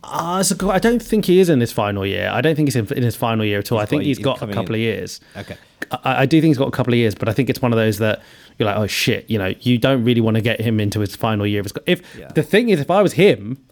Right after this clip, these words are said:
Speaker 1: I don't know what I'd be doing at this point, though. I don't know if I was
Speaker 2: No, I
Speaker 1: him, whether I'd be, I'd be
Speaker 2: I think
Speaker 1: wanting
Speaker 2: he's,
Speaker 1: him
Speaker 2: yeah,
Speaker 1: to
Speaker 2: exactly. But I think this is a wider thing on player power and contracts, where actually good players now are probably much more aware that they can run their contracts down and get better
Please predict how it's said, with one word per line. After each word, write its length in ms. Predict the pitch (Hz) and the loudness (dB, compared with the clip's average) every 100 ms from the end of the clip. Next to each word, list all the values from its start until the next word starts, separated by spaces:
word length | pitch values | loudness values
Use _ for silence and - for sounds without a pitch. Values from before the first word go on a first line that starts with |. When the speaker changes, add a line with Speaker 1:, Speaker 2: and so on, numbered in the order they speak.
| 143 | 0
Speaker 1:
I 60 | |
don't 100 | 208 | 2
know 80 | 196 | 4
what 160 | 151 139 | 4 2
I'd 100 | 123 | 0
be 100 | 120 | 4
doing 260 | 147 127 | 4 4
at 60 | 101 | 0
this 120 | 107 | -8
point, 280 | - 110 101 | -4 -6 -6
though. 200 | 92 98 - _ _ _ _ _ _ _ _ - | -8 -10 -12 _ _ _ _ _ _ _ _ -6
I 40 | 143 | -2
don't 80 | |
know 60 | 190 | 0
if 100 | 180 | 0
I 60 | 160 | 0
was 120 | 117 | 0
Speaker 2:
No, 40 | |
I 100 | 117 | 0
Speaker 1:
him, 160 | 165 143 | 0 0
whether 240 | 123 117 | -2 -4
I'd 160 | 110 104 | -6 -8
be, 180 | 104 - - | -12 -16 -12
I'd 200 | 117 110 | -12 -8
be 160 | 120 135 | -6 -4
Speaker 2:
I 80 | |
think 180 | 135 190 | -4 -4
Speaker 1:
wanting 180 | 123 170 | -2 -2
Speaker 2:
he's, 80 | 120 | -4
Speaker 1:
him 40 | 110 | -8
Speaker 2:
yeah, 80 | - | -6
Speaker 1:
to 40 | |
Speaker 2:
exactly. 400 | 117 123 95 107 | -2 -2 -2 -2
But 120 | 95 107 | 0 0
I 60 | |
think 160 | 131 151 | 2 2
this 160 | 131 120 | 0 0
is 60 | 110 | 0
a 60 | |
wider 300 | 104 107 101 | 2 2 2
thing 220 | 95 90 85 | 0 -4 -4
on 100 | 85 | -6
player 240 | 104 95 | -4 -4
power 340 | 85 92 87 82 | -4 -2 -2 -4
and 100 | 78 | -4
contracts, 540 | 95 87 90 - - | -8 -6 -10 -10 -8
where 200 | 80 80 - _ - - | -8 -8 -12 _ -14 -6
actually 340 | 90 - 85 | -6 -6 -8
good 220 | - 95 | -4 -4
players 360 | - 92 85 76 | -2 -4 -4 -4
now 220 | 87 80 80 | -6 -4 -6
are 60 | |
probably 300 | - 98 85 | -6 -6 -6
much 360 | 87 92 78 - | -6 -6 -8 -8
more 160 | 87 | -8
aware 260 | 78 80 78 | -6 -6 -6
that 100 | 76 | -8
they 120 | 82 | -10
can 160 | 85 87 | -10 -8
run 160 | 85 76 | -8 -8
their 100 | 76 | -10
contracts 480 | 85 82 - - - | -10 -10 -12 -14 -12
down 160 | 78 | -12
and 180 | 82 73 | -12 -12
get 340 | 80 76 - - | -12 -14 -14 -14
better 360 | 85 - - | -12 -10 -10